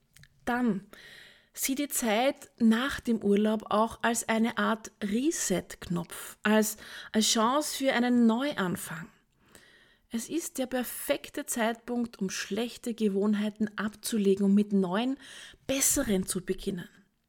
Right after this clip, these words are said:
Nutz auch die aufgeladenen Batterien und diese, die frische Motivation nach dem Urlaub als, als Energieschub,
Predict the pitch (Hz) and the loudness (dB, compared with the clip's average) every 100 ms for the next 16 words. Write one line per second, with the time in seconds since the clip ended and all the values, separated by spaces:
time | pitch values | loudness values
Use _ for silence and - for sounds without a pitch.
0 | - - - - 247 339 - 220 254 - | -20 -18 -16 0 2 2 4 6 6 4
1 | - 262 - 214 262 330 - 262 233 233 | -4 -4 2 4 4 0 -2 2 4 4
2 | 233 233 233 214 233 214 220 254 269 277 | 6 4 2 -2 2 4 4 2 -2 -4
3 | - - - _ - 233 233 - - - | -10 -18 -20 _ 0 4 4 2 -14 -4
4 | 226 220 220 - 226 220 302 339 320 254 | 0 6 4 4 -2 2 4 6 4 4
5 | 240 254 233 233 - 233 247 220 240 - | 2 2 0 2 2 2 2 2 0 -2
6 | - 254 247 247 254 226 226 226 - 240 | -2 -2 0 0 0 2 2 0 -4 0
7 | 226 220 226 220 269 370 - 208 190 | 2 4 4 4 2 2 4 4 4